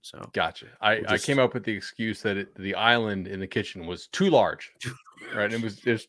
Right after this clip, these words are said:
Speaker 2: too large. It, it's wasted space. And she, she's kinda O C D with the cleanliness. And like, "Babe, like, if you have an island that big,
Speaker 1: <laughs>
Speaker 2: you're gonna wanna put a lot of items out there, and you don't want, you're like somebody who doesn't want any item on the counter, you know, like, everything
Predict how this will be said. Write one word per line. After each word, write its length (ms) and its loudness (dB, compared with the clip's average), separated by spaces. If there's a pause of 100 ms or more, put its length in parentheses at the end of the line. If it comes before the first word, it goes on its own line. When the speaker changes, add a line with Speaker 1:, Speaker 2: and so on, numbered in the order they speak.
(140)
Speaker 2:
too 160 4
large. 540 12
It, 180 -2
it's 220 0
wasted 340 4
space. 440 2
And 100 -8
she, 260 -6 (340)
she's 220 -8
kinda 220 8
O 120 8
C 160 -2
D 200 2
with 140 2
the 60 -6
cleanliness. 580 0
And 60 -6
like, 140 -6
"Babe, 260 0
like, 120 -6 (500)
if 160 -10
you 80 4
have 100 0
an 80 -8
island 380 2
that 200 0
big, 520 2
Speaker 1:
<laughs> 180 -8
Speaker 2:
you're 160 0
gonna 100 4
wanna 140 6
put 180 -2
a 40 0
lot 180 4
of 80 -2
items 380 2
out 200 4
there, 140 0
and 100 -2
you 40 -2
don't 120 4
want, 220 2
you're 160 2
like 180 4 (140)
somebody 220 -2
who 20 -4
doesn't 140 -2
want 120 -2
any 220 2
item 240 6
on 60 0
the 80 -2
counter, 520 -4
you 100 -4
know, 100 0
like, 120 2
everything 380 -2